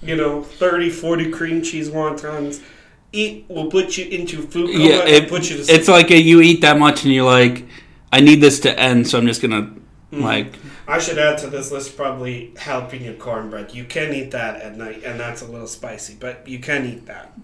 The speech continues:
Speaker 1: You can have one slice of that.
Speaker 2: What a cornbread you're having that's spicy?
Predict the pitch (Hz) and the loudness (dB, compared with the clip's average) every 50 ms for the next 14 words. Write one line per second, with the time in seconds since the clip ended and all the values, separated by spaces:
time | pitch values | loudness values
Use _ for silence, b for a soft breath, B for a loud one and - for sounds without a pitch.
0 | - _ - 143 131 - 143 131 127 120 - 131 135 131 123 120 - - - - | -20 _ -18 -18 -14 -14 -14 -12 -14 -12 -10 -8 -6 -6 -6 -8 -10 -14 -16 -18
1 | - - 117 113 110 107 - - 120 135 147 190 214 208 - - 131 151 165 165 | -18 -20 -18 -20 -20 -20 -16 -8 -2 0 0 0 0 -2 -4 -2 0 2 2 2
2 | 165 160 151 143 131 135 135 135 131 123 110 - - - - 120 135 151 - - | 2 2 2 2 2 2 2 2 0 0 -2 -2 -6 -6 -4 -2 -2 -2 -2 -6
3 | - 73 73 - - | -8 -10 -14 -16 -18